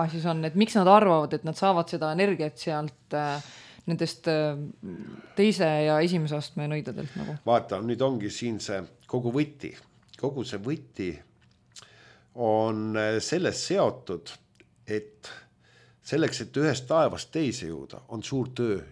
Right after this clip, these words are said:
Speaker 2: ja vaevanägemine. Ja vaata, parasiitlus tuleb, pakub välja, et aga sa ei pea tööd tegema, sa saad lihtsalt ühest taevast teise.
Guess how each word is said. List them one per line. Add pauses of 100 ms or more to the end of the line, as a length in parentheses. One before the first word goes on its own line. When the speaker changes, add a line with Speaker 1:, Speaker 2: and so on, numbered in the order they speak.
(100)
Speaker 2:
ja
vaevanägemine. (560)
Ja
vaata,
parasiitlus (1300)
tuleb,
pakub
välja,
et (400)
aga
sa
ei
pea
tööd
tegema, (220)
sa
saad
lihtsalt
ühest
taevast
teise.